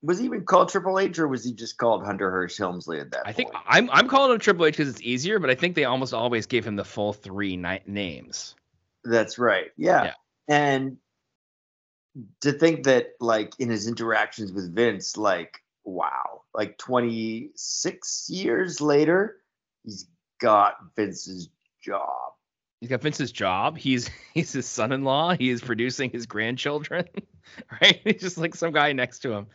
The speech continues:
Speaker 2: or with him on, on Raw. And it's like, man, that is wild how it turns out. But, I mean, Triple H is obvious-, he's obviously marked for, um, success even in ninety-six, so it makes sense that he's kind of be-, got as big as he did,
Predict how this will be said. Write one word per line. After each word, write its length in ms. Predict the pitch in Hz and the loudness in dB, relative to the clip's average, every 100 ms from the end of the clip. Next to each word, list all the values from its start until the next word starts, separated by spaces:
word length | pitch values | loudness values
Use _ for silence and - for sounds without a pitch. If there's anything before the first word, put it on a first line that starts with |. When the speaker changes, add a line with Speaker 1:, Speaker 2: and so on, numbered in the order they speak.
| - - | -20 -8
Speaker 2:
or 220 | - 123 | 0 2
with 240 | 120 120 127 | 2 0 0
him 140 | 107 | -2
on, 180 | 101 101 | -2 -4
on 240 | - 95 | -6 -8
Raw. 280 | 95 101 92 | -8 -8 -8
And 100 | 87 | -10
it's 120 | 90 | -12
like, 200 | 82 80 | -14 -14
man, 340 | 104 98 90 87 | -10 -10 -10 -12
that 120 | - 113 | -8 -4
is 140 | 110 | -4
wild 240 | 104 98 | -2 -2
how 80 | 101 | -2
it 80 | 98 | -6
turns 300 | 98 90 85 | -8 -10 -8
out. 260 | 90 73 62 | -10 -10 -10
But, 180 | 98 82 - - - - _ - | -8 -8 -12 -20 -20 -20 _ 2
I 80 | |
mean, 400 | 190 226 208 160 156 - | 2 2 -2 -16 -18 0
Triple 200 | 359 359 | 2 2
H 100 | 269 | 0
is 60 | |
obvious-, 220 | 214 214 - | 0 -2 -2
he's 180 | 165 160 | -2 0
obviously 300 | 233 226 165 | 0 0 -2
marked 300 | 135 120 127 | 0 -2 -2
for, 440 | - 98 90 85 - | -4 -4 -4 -6 -10
um, 400 | 80 71 62 62 _ _ - | -10 -8 -10 -16 _ _ -18
success 480 | 117 - 120 104 | -12 -4 -2 -2
even 180 | 117 104 | -4 -8
in 80 | 95 | -8
ninety-six, 500 | 95 92 85 104 - | -8 -8 -8 -10 -8
so 80 | 101 | -6
it 40 | |
makes 160 | 113 - | -6 -8
sense 160 | 85 - | -12 -12
that 100 | 71 | -14
he's 220 | 76 - | -14 -12
kind 140 | 90 | -12
of 340 | 78 - 98 95 | -12 -14 -14 -12
be-, 80 | |
got 200 | 101 117 | -4 0
as 120 | 107 98 | 0 -2
big 100 | 98 | -6
as 80 | |
he 80 | 95 | -8
did, 300 | 87 104 92 | -4 -4 -4